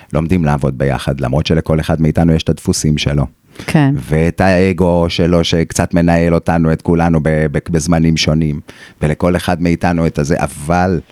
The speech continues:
Speaker 1: מקשיבים לרצון הזה של הבריאה, מתוך ידיעה שאנחנו רוצים ליצור פה עתיד
Speaker 2: כן.
Speaker 1: טוב יותר לנו, ולילדים שלנו, ובכלל ליצור תודעה חדשה, כי היינו יותר מדי בתודעה הזאת שם של החוסר, ושלי,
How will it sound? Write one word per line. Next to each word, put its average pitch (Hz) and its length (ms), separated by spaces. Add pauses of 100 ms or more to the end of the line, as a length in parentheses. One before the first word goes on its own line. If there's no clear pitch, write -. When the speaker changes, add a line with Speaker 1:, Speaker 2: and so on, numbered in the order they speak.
(340)
Speaker 1:
מקשיבים 90 880
לרצון 80 460
הזה 85 160
של 73 160
הבריאה, 76 440
מתוך 90 360
ידיעה 85 440
שאנחנו 95 300
רוצים 87 240
ליצור 85 300
פה 71 120
עתיד 73 320 (420)
Speaker 2:
כן. 160 120
Speaker 1:
טוב 127 180
יותר 80 280
לנו, 107 380 (200)
ולילדים 76 580
שלנו, 123 340
ובכלל 110 360
ליצור 123 560 (580)
תודעה 82 380
חדשה, 107 600 (300)
כי 80 180
היינו 90 220
יותר 90 260
מדי 73 320 (1040)
בתודעה 87 380
הזאת 87 260
שם 87 160
של 82 180
החוסר, 95 1040
ושלי, 98 1040